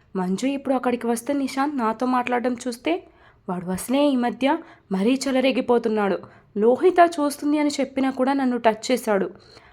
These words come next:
అది నా ఫ్రెండ్ కాబట్టి ఏదో ఒకటి చెప్పి మేనేజ్ చేస్తాను, అదే మంజుకి అలా చెప్పలేను. ఈ అమ్మాయి ఎక్కడ వర్క్ చేస్తుంది అని తెలిస్తే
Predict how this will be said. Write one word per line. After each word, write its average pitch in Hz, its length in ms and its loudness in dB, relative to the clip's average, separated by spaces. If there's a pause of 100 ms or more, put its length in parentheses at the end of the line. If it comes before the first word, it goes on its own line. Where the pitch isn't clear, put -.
(100)
అది 180 180 -2
నా 175 240 -2
ఫ్రెండ్ 277 280 0
కాబట్టి 285 340 4
ఏదో 277 200 2
ఒకటి 277 200 0
చెప్పి 285 220 0
మేనేజ్ 262 520 2
చేస్తాను, 233 420 2 (380)
అదే 214 220 2
మంజుకి 285 460 0
అలా 294 140 4
చెప్పలేను. 277 600 0 (440)
ఈ 220 120 0
అమ్మాయి 233 340 2
ఎక్కడ 285 180 0
వర్క్ 269 340 0
చేస్తుంది 269 340 -2
అని 262 120 0
తెలిస్తే 262 560 -2